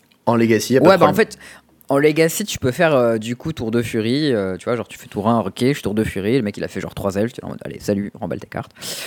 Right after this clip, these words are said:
Speaker 2: Tu peux faire Titania aussi, alors, euh, les gens sont pas trop préparés pour gérer Titania, hein, euh, genre, euh, tu, parce que du coup t'as saqué un land, donc même si t'avais pas de fetch,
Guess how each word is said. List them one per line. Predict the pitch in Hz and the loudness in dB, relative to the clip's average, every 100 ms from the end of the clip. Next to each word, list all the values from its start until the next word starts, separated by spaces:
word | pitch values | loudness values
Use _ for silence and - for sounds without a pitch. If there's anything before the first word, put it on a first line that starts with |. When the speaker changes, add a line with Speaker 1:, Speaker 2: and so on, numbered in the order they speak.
| - | -14
Speaker 2:
Tu | - | -12
peux | - | 0
faire | 214 | 0
Titania | - 185 165 196 | 2 0 4 4
aussi, | 156 - 190 | 4 2 0
alors, | 202 113 113 110 | 2 2 2 2
euh, | 110 | 0
les | 110 123 | 0 0
gens | 175 | 0
sont | 165 123 110 104 104 127 | 0 -2 -2 -2 -4 -2
pas | - | -2
trop | 156 - 170 | 0 0 -2
préparés | - 139 139 151 | 0 2 2 2
pour | 156 113 | 0 -2
gérer | 120 131 | 0 -2
Titania, | 131 127 117 113 147 | -4 -4 -2 0 -2
hein, | 123 143 110 | -4 -6 -8
euh, | 92 | -8
genre, | 95 101 | -4 -4
euh, | 92 101 87 | -2 -6 -8
tu, | - _ - | -14 _ -16
parce | |
que | - | -8
du | 113 | -4
coup | 160 | -2
t'as | - | -2
saqué | 120 127 | -2 0
un | 110 | 2
land, | 135 | 2
donc | 170 117 | 0 -2
même | 123 | -4
si | 120 | 0
t'avais | 110 | 0
pas | 107 104 | 0 -2
de | |
fetch, | - 127 - | -2 -2 -4